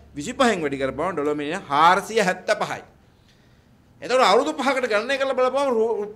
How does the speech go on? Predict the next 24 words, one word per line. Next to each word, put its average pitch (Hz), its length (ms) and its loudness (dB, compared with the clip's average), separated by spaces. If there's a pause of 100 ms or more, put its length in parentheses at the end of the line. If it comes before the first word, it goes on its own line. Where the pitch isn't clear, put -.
(260)
මේ 233 260 0
ඩොලර් 202 220 0 (680)
හාරසිය 247 460 4
හැත්තපහක් 226 640 2
නම් 185 260 -10
මේ 143 180 -10
ව්‍යාපෘතිය 202 520 -2
ආසන්න 127 340 -4
වශයෙන් 123 340 -14 (280)
සියයට 190 340 -4
විසිතුනක 208 480 -10
පොළය 165 240 -6 (600)
එකතු 180 280 -14
කිරීමක් 156 440 -10 (300)
වෙලා 147 400 -10
තියෙනවා. 151 340 -12
එහෙම 147 80 -14
නැත්නම් 139 260 -14
යටි 139 200 -12
යටි 139 400 -12
ගැනීමක් 127 480 -12
කොමිස් 131 280 -12 (320)
මොන 127 180 -12
හරි 131 320 -8